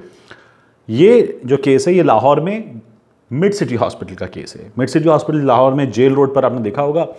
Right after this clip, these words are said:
जहाँ पहले, आ, सिटी न्यूज़ नेटवर्क का दफ्तर है, उसके बिल्कुल साथ ही ये हॉस्पिटल है। जहाँ आप नहर को क्रॉस करें तो ये सीधे हाथ पे, आ, उल्टे हाथ पे आता है, सीधे हाथ पे किन्नर्ड कॉलेज है, उसके अपोजिट। तो एक छोटा सा हॉस्पिटल है प्राइवेट सेक्टर का।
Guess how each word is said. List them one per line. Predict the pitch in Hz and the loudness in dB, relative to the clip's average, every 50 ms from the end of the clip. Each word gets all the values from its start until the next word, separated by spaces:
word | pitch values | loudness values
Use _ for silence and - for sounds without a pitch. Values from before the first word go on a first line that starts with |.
| - - _ - - - 120 | -20 -20 _ -20 -16 -6 -2
जहाँ | 135 135 | -2 0
पहले, | 135 135 131 131 135 143 143 139 - - - - - _ _ _ - | 2 2 2 4 4 2 0 0 -6 -14 -20 -20 -20 _ _ _ -4
आ, | 110 107 110 110 110 107 | -2 0 0 0 -2 -4
सिटी | 104 - - - - - 143 - 156 151 | -6 -10 -16 -8 -4 -2 0 2 4 4
न्यूज़ | 139 139 131 117 131 | 4 4 4 2 0
नेटवर्क | 123 120 - 135 123 - | 0 0 2 2 2 2
का | 139 120 | 2 2
दफ्तर | 104 104 - - - 143 123 | 2 0 0 0 0 2 2
है, | 131 131 | 0 -2
उसके | 120 - - 139 | -6 -8 -6 -4
बिल्कुल | 127 131 127 127 123 117 | -4 -4 -4 -6 -8 -6
साथ | - - 110 110 110 110 | -2 0 0 2 0 -2
ही | 117 113 113 | -4 -4 -4
ये | 104 98 - - - - | -6 -6 -10 -14 -10 -8
हॉस्पिटल | 98 104 - - - 131 107 120 110 104 | -8 -8 -8 -6 -8 -6 -6 -4 -6 -6
है। | 98 - - - - _ _ - - _ - - | -8 -12 -16 -20 -20 _ _ -20 -20 _ -2 0
जहाँ | 120 113 | 0 0
आप | 101 107 | 0 0
नहर | 113 113 117 107 | -2 -2 -2 -2
को | - 120 | -2 -4
क्रॉस | 101 - 110 104 104 - | -2 0 -2 -2 -2 -4
करें | - 113 101 104 98 - - - - | -6 -6 -6 -6 -8 -12 -18 -14 -8
तो | - | -6
ये | 104 107 110 110 | -4 -4 -4 -4
सीधे | 113 - 113 98 120 120 110 | -4 -4 -2 0 2 2 2
हाथ | - 104 98 - - - - | 2 0 -2 -4 -6 -8 -6
पे, | 104 98 95 - - - - - _ _ _ _ _ _ - | -4 -4 -6 -8 -12 -18 -20 -20 _ _ _ _ _ _ -4
आ, | 110 107 | -4 -2
उल्टे | - 139 123 123 156 | 0 2 2 2 2
हाथ | 139 135 135 | 2 2 0
पे | - - 123 | 0 0 0
आता | 117 131 | 0 0
है, | 120 | -2
सीधे | 123 120 113 123 | -4 -4 -4 -2
हाथ | 120 117 | -2 -2
पे | - 110 | -4 -8
किन्नर्ड | - 123 113 123 120 117 | -6 -4 -2 -2 -2 -2
कॉलेज | 120 117 101 104 101 | 0 -2 -2 -2 -2
है, | 113 | -6
उसके | 110 - - 120 104 | -6 -6 -4 -4 -4
अपोजिट। | 90 - 101 87 - 85 78 - - - _ _ _ _ _ _ _ _ _ _ _ _ _ _ _ _ - - - - - - - - - - | -4 -4 -6 -10 -10 -12 -16 -16 -18 -20 _ _ _ _ _ _ _ _ _ _ _ _ _ _ _ _ -20 -20 -20 -20 -20 -20 -20 -20 -10 -4
तो | - 113 | -4 -2
एक | - | 0
छोटा | - 147 139 - 156 | 2 2 4 4 4
सा | 131 139 | 4 2
हॉस्पिटल | 143 143 131 117 - - 139 139 147 | 2 2 0 0 0 -2 -2 -2 -2
है | 143 | -2
प्राइवेट | - 143 127 123 127 123 | 0 0 0 0 -2 -2
सेक्टर | - 110 - - - 107 | -4 -6 -6 -6 -8 -12
का। | - - 92 | -10 -12 -16